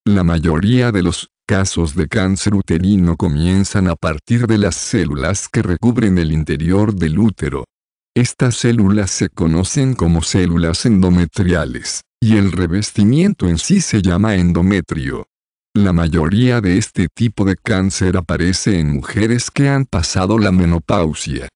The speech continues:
Las víctimas suelen tener entre cincuenta y setenta años de edad. El cáncer puede producir síntomas como dolor pélvico, sangrado inusual y flujo vaginal anormal.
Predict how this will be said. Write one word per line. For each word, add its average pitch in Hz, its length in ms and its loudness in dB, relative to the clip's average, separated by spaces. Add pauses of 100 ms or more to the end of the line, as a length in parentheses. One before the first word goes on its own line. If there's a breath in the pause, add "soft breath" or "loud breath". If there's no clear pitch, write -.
(420)
Las 92 300 2
víctimas 95 640 -2
suelen 87 600 0
tener 92 380 0
entre 82 360 0
cincuenta 95 640 -2
y 69 100 -6
setenta 104 720 -2
años 90 340 0
de 87 160 0
edad. 71 320 -4 (540)
El 113 180 2
cáncer 139 500 0 (100)
puede 135 280 0
producir 85 600 0
síntomas 85 680 0
como 87 300 0
dolor 92 340 2
pélvico, 87 600 0 (220)
sangrado 85 720 0
inusual 82 540 0
y 85 100 0
flujo 127 440 0
vaginal 87 600 0
anormal. 85 720 0